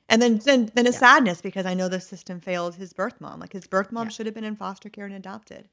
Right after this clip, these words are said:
Speaker 2: Mm-hmm.
Speaker 1: And his first birth mom was adopted by someone like you and me.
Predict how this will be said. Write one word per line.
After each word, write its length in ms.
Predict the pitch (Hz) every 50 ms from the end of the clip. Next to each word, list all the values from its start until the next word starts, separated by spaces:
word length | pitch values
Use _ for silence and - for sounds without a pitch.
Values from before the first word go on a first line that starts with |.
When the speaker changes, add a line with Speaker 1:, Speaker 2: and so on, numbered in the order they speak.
| _ _ _ -
Speaker 2:
Mm-hmm. 120 | 151 143 160
Speaker 1:
And 60 | 208
his 180 | 202 196 196 -
first 300 | - 214 214 214 214 - _ _
birth 240 | 214 214 226 220 -
mom 260 | 214 190 180 180 180
was 100 | 175 170
adopted 680 | 180 170 170 185 175 185 185 - - 170 165 160 180 - _ _ _ _ _ _ _ _ _ _ _ _ _ _ _ _ _ _
by 80 | 196 180
someone 280 | - - 202 202 196 196
like 180 | 185 185 -
you 160 | 190 185 190
and 140 | 180 170 165
me. 480 | 160 165 208 220 175 160 156 175 180